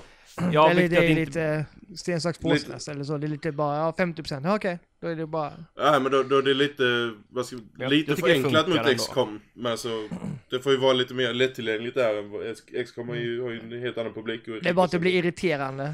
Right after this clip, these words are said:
Speaker 2: när man, eh, verkligen har en superrunda på G och sen så <laughs> kommer en sån skitgrej, liksom.
Speaker 1: Men
Speaker 2: Så
Speaker 1: det som gör så jäkla, det som är så jäkla bra med detta kontra X com,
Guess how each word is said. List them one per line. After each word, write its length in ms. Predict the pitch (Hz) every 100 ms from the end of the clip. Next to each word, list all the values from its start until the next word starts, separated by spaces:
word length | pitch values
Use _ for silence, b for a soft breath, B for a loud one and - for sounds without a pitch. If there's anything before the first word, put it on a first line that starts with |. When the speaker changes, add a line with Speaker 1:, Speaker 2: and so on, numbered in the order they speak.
| -
Speaker 2:
när 120 | 160
man, 260 | 156 151 156
eh, 80 |
verkligen 300 | 151 165 165 160
har 160 | 160
en 80 | 156
superrunda 600 | - 165 147 131 120 131
på 100 | -
G 100 | 143 -
och 220 | 202 185 208
sen 140 | 139
så 380 | 165 143 143 147
<laughs> 40 |
kommer 240 | 147 156 143
en 60 |
sån 340 | 156 139 135 147 _ -
skitgrej, 440 | 151 - - -
liksom. 240 | - - - _ B B B B B
Speaker 1:
Men 140 | 127 131
Speaker 2:
Så 60 |
Speaker 1:
det 120 | 139 131
som 220 | 151 151
gör 80 | 143
så 120 | 143
jäkla, 680 | 139 127 - 135 127 127 127
det 140 | 139
som 160 | - 143
är 60 |
så 80 | 131
jäkla 240 | 135 139
bra 240 | 131 175 185
med 80 | 160
detta 160 | -
kontra 280 | 120 113 -
X 180 | - -
com, 260 | - -